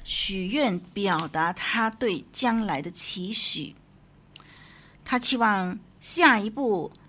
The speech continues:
有衣有食，日后可以平安回家。但事实上，这个下一步啊，或者日后都是未来的，而神现在就与他同在，不用等到未来，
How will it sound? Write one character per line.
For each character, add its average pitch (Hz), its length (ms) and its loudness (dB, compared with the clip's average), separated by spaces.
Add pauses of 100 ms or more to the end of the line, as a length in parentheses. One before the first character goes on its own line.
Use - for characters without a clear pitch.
(200)
有 190 160 2
衣 254 180 -2
有 214 160 4
食， 190 720 2 (280)
日 311 240 2
后 262 500 4
可 214 160 -4
以 190 100 0
平 180 280 -2
安 220 200 4
回 220 160 -2
家。 214 680 2 (440)
但 359 140 2
事 392 240 6
实 240 160 2
上， 196 380 4 (760)
这 370 100 -4
个 359 140 2
下 381 320 6
一 330 80 2
步 330 220 -4
啊， 294 180 10
或 302 100 6
者 247 140 2
日 302 220 2
后 320 120 2
都 330 140 2
是 349 140 -2
未 339 240 0
来 220 360 6
的， 277 200 0 (920)
而 269 360 2 (160)
神 202 600 0 (400)
现 302 440 6
在 220 240 2
就 190 180 -4
与 170 180 -6
他 185 160 -6
同 143 200 -6
在， 156 200 -6
不 320 160 -4
用 427 180 0
等 185 160 0
到 175 160 2
未 175 220 -2
来， - 340 -8